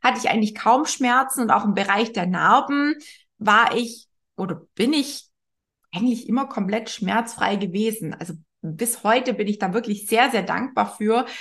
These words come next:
dass ich, ähm, auch wieder alles spüren kann. Das war natürlich direkt nach der Operation, ähm, nicht so. Da war natürlich, natürlich sind auch einige Nerven, äh, durchtrennt worden. Es ist ja Gewebe entnommen worden, ne?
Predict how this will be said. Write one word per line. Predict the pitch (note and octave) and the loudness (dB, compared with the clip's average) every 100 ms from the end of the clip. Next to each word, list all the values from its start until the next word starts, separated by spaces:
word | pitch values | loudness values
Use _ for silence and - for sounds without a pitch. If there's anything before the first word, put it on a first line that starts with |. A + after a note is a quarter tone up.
| - _ | -18 _
dass | G#3+ A3 | 2 4
ich, | A3 G#3+ - | 2 0 2
ähm, | G3 G3 G3 | 4 4 2
auch | G3 G#3 | 0 2
wieder | F#3+ - | 4 4
alles | A3 G#3 | 4 0
spüren | - - C#4+ B3+ E3 | -6 2 4 6 2
kann. | - D#3 | -4 -6
Das | E3+ - | -4 0
war | F#3+ F#3 | 2 2
natürlich | F3+ F#3+ A#3+ G#3+ A3 _ | -2 -6 -6 -6 -8 _
direkt | G3 G3 C4+ - - - - - | 0 4 2 0 -12 -14 -20 -6
nach | G#3+ G#3+ C#4+ | 2 4 4
der | A#3+ A#3 | 2 0
Operation, | A#3+ A#3 A#3 B3+ C4 C4 C4+ - - - | 2 0 0 0 2 2 0 -8 -8 0
ähm, | G3 G3 | 2 4
nicht | G#3 E4 - | 4 4 2
so. | D#4 F4 C#4+ | 0 2 2
Da | G3 | 2
war | G3 | 2
natürlich, | G3 G3 F#3 - | 0 -6 -8 -8
natürlich | F3 - C#4 A3+ | -10 -4 -2 -2
sind | - | 0
auch | F3 - | -2 2
einige | - G#3 F3 | 2 2 2
Nerven, | F3 E3 A#3 C#4+ C4+ C4+ - - - | 0 4 4 4 0 -4 -6 -12 0
äh, | A3 A3+ | 2 4
durchtrennt | F#3+ G#3 - - G#3 D#4 D4 | 2 -2 -4 -2 2 2 2
worden. | A3+ A#3+ B3 G#3+ | 6 8 6 2
Es | - | -4
ist | G#3+ | -4
ja | G3+ | -2
Gewebe | F3+ D3+ G3+ C#4 D4 - | -4 -2 2 4 4 4
entnommen | B3+ G#3+ A3+ B3 A#3 | 2 2 4 4 2
worden, | G#3 A3+ A#3+ A3+ | 6 6 6 2
ne? | G3+ C4+ | 2 2